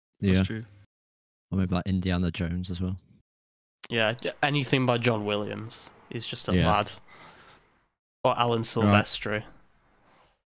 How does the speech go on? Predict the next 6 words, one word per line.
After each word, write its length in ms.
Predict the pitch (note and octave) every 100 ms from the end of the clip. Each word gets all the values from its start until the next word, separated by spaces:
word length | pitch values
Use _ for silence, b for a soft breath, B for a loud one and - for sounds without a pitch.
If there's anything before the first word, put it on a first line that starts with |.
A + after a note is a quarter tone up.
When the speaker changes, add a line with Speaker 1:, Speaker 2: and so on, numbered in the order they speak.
| _ _ _ _ _ _ _
Speaker 1:
The 160 | A2 G#2+
next 300 | G2+ - -
one 180 | G#2+ G2
is 140 | F#2+
from 320 | - F#2 F2 -
Ariana, 540 | G2+ F#2+ F#2 F2+ G2